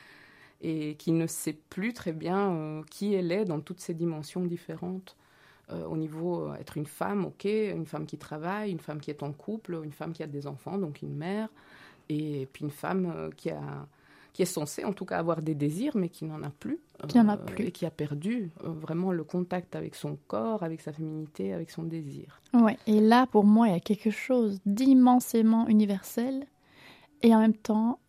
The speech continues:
Speaker 2: peu, très peu, ou pas raconté.
Speaker 1: C'est un peu tabou, je pense.
Speaker 2: Ouais. J'ai l'impression que ça commence un
Speaker 1: Oui.
Speaker 2: peu à changer avec Instagram et, et de nouvelles plateformes où il y a eu peut-être une génération derrière qui est en train un peu
Speaker 1: De
Speaker 2: ruer dans les
Speaker 1: pousser.
Speaker 2: brancards,
Speaker 1: Tout à
Speaker 2: hein.
Speaker 1: fait.
Speaker 2: Ouais, ouais, ouais.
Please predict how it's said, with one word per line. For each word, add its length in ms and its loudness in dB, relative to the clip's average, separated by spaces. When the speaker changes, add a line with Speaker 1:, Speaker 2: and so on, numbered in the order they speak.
Speaker 2:
peu, 340 8
très 240 2
peu, 400 0
ou 60 -10
pas 160 8
raconté. 560 -2
Speaker 1:
C'est 140 -4
un 60 2
peu 180 -8
tabou, 400 -8
je 160 -16
pense. 160 -14
Speaker 2:
Ouais. 220 4
J'ai 240 8
l'impression 420 6
que 60 2
ça 100 4
commence 400 6
un 80 6
Speaker 1:
Oui. 100 4
Speaker 2:
peu 80 6
à 320 6
changer 600 4
avec 160 4
Instagram 720 2
et, 100 -2
et 60 4
de 100 8
nouvelles 260 10
plateformes 600 4
où 320 2
il 40 2
y 40 2
a 60 2
eu 60 2
peut-être 240 2
une 100 10
génération 640 6
derrière 380 2
qui 120 -6
est 40 0
en 60 0
train 280 0
un 40 2
peu 140 -6
Speaker 1:
De 380 -4
Speaker 2:
ruer 120 8
dans 120 8
les 80 6
Speaker 1:
pousser. 100 2
Speaker 2:
brancards, 380 8
Speaker 1:
Tout 80 6
à 80 10
Speaker 2:
hein. 60 10
Speaker 1:
fait. 160 0
Speaker 2:
Ouais, 260 10
ouais, 20 8
ouais. 140 10